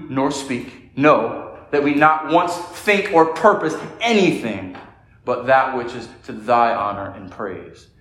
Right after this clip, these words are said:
And above all things, make thy name and honor to be sought of us, and not our own name and vainglory. And of thy might, power, bring to pass in us,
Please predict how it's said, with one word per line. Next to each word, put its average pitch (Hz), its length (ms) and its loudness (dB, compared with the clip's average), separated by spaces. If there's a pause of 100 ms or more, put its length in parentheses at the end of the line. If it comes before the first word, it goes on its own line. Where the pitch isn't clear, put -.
(160)
And 107 80 -14
above 104 260 -6
all 127 400 2
things, 101 360 -10 (180)
make 107 440 -12
thy 117 500 2
name - 220 -16 (320)
and 107 260 -10
honor 120 560 -2
to - 80 -16
be 113 160 -10
sought 107 500 -2
of 127 300 0
us, 87 320 -10 (140)
and 113 100 -8
not 117 180 4
our 147 140 6
own 143 180 0
name 120 480 -6
and 117 140 -8
vainglory. 107 680 -8 (840)
And 110 80 -8
of 101 180 -10
thy 127 300 4
might, - 560 -8
power, 107 640 0 (720)
bring 120 300 -6
to 120 100 -10
pass - 480 -6
in 127 160 -8
us, - 520 -12